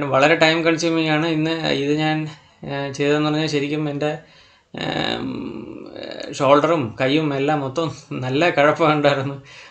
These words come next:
ഓ, ശരിക്കും അത്രയ്ക്കും ടയേർഡായി. ടോയ്ലറ്റിൽ പോകാനും ബുദ്ധിമുട്ട്.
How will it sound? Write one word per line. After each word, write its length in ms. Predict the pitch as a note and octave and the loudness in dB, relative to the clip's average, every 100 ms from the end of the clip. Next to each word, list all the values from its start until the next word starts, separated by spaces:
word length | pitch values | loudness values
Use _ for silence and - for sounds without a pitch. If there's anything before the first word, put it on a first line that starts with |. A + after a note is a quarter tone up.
| - | -10
ഓ, 40 | C3 C3+ C3+ B2+ | -2 0 0 0
ശരിക്കും 340 | C3 C3+ D3 D3+ C#3+ C#3 | 0 0 0 0 0 0
അത്രയ്ക്കും 480 | C3+ B2 E3 F3 | 0 2 4 4
ടയേർഡായി. 500 | D3+ D3 E3 D3+ B2+ - - - A#2+ | 6 6 8 6 2 -2 -12 -12 0
ടോയ്ലറ്റിൽ 440 | C3 D3 E3 E3 E3+ | 4 6 6 4 2
പോകാനും 400 | D#3+ D#3+ E3 D#3 | 4 2 2 0
ബുദ്ധിമുട്ട്. 440 | D3 D3 C#3+ | 0 0 0